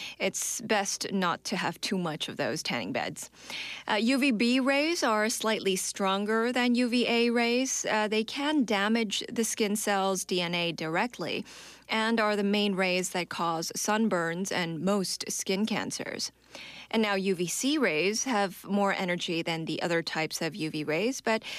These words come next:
they don't get through our atmosphere and are not in sunlight. So they're not normally a cause of skin cancer. U V rays damage the D N A of skin cells, as I mentioned, and skin cancers start when this damage affects the D N A of genes that control skin cell growth.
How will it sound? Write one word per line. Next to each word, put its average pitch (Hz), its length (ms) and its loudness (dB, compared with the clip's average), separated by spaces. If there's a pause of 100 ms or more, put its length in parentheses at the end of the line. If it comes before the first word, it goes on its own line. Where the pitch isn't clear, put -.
(140)
they 285 160 0
don't 349 240 0
get 262 180 0
through 277 200 0
our 233 220 4
atmosphere 202 800 2
and 185 380 0
are 185 240 0
not 185 560 0
in 165 320 -2
sunlight. 226 600 0 (380)
So 240 260 4
they're 240 180 4
not 285 340 2
normally 202 520 2
a 175 120 -2
cause 156 460 -2
of 170 120 -4
skin 226 300 0
cancer. - 460 -4 (680)
U 277 140 2
V 320 140 4
rays 285 280 2
damage 233 520 2
the 233 100 2
D 208 220 0
N 202 120 0
A 185 220 2
of 190 100 0
skin 214 340 0
cells, 208 360 0
as 202 100 0
I 185 100 2
mentioned, 190 600 0
and 170 220 0
skin 214 340 0
cancers 196 840 0
start 262 580 2
when 196 300 0
this 185 240 0
damage 180 520 0
affects 175 440 -2
the 190 80 -2
D 170 200 -4
N 165 120 0
A 160 140 0
of 160 160 -6
genes 226 640 2
that 180 180 -2
control 190 760 0
skin - 340 -4
cell - 200 -2
growth. 190 540 -4